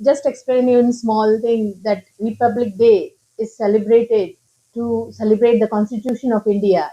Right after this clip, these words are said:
in nineteen fifty, after freedom, three years after freedom, at,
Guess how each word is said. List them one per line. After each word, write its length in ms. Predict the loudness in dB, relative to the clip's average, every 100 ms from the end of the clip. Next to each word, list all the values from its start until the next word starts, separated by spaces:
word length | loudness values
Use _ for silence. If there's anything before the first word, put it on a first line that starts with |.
| -4
in 80 |
nineteen 380 | -2 0 -2 -2
fifty, 380 | -4 -8 -8 -8 -6 -8
after 180 | -6 -8
freedom, 580 | -6 -2 0 -2 -4 -14 -6
three 180 | -2 2
years 180 | 2 0
after 160 | -6 -6
freedom, 540 | -6 -4 -2 -4 -8 _ _
at, 80 | -12